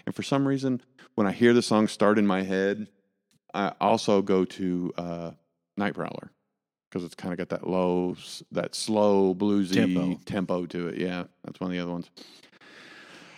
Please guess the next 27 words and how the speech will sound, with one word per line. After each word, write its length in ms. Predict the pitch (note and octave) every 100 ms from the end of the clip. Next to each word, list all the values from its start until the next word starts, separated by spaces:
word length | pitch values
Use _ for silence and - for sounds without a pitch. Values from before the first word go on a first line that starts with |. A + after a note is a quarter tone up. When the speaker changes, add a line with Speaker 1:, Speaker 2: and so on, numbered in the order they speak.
| - _ _ -
Speaker 1:
The 60 |
song 260 | C3 D#3 D3
Ride 280 | C#3+ D3+ D3
On 200 | C#3+ C#3+
was 160 | C3
covered 240 | - C#3+ C3+
by 140 | B2
a 40 | G#2+
French 360 | - D#3+ G#3+ -
band 380 | A2 G#2 G#2
called 320 | - F2+ F2 -
Trust 640 | - D3 B2 F2 - -
in 200 | - F#2+
nineteen 340 | G2+ - A2+
seventy-nine 720 | G#2 G#2+ F#2 G2 F#2+ F#2 F2+ F2
after 240 | F#2 -
they 120 | F#2
supported 420 | F2+ F2 F#2+ F2 E2+
A 140 | F2+
C 160 | - F#2
D 120 | F2+
C 160 | -
on 200 | F2 F2
tour. 440 | F2 G2 F2 E2 E2 _ _ _ _
Bon 220 | G#2+ G#2
actually 320 | G2+ F#2+ - F2
jammed 560 | F2+ G2 G2+ G2+ F#2+